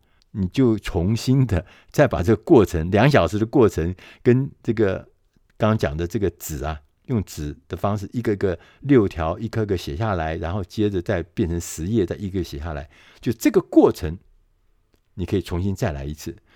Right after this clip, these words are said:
这个过程，我们就称之为弹出式简报的运作方式。最后呢，作者告诉我们，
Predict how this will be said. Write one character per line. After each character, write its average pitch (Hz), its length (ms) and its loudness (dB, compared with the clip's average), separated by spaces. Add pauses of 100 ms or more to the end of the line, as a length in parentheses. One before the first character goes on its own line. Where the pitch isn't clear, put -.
(300)
这 - 160 6
个 185 120 -2
过 208 320 4
程， 90 260 -2 (280)
我 90 120 -6
们 90 100 0
就 117 120 2
称 120 280 0
之 120 160 -2
为 87 280 0 (240)
弹 98 420 -2
出 139 380 -2
式 135 360 -4
简 76 420 -4
报 107 280 2
的 95 180 -2
运 151 260 0
作 90 160 -2
方 82 240 -8
式。 80 220 -12 (460)
最 240 160 4
后 220 140 6
呢， 117 240 0 (220)
作 185 140 6
者 101 120 2
告 131 180 4
诉 127 180 0
我 80 100 2
们， 78 180 -6